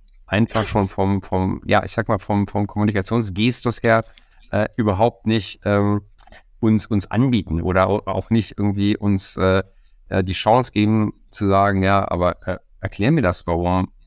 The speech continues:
was spricht heutzutage für ein Tempolimit?“ Äh, wir haben, ich glaub, bei jedem ernstzunehmenden Medium,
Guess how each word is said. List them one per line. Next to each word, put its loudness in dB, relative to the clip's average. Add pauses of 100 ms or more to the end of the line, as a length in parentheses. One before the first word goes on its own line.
(400)
was -4
spricht -2
heutzutage 2
für -4
ein 0
Tempolimit?“ 0
Äh, 0
wir -2
haben, 2 (580)
ich -14
glaub, 2
bei 2
jedem 2
ernstzunehmenden 2
Medium, 2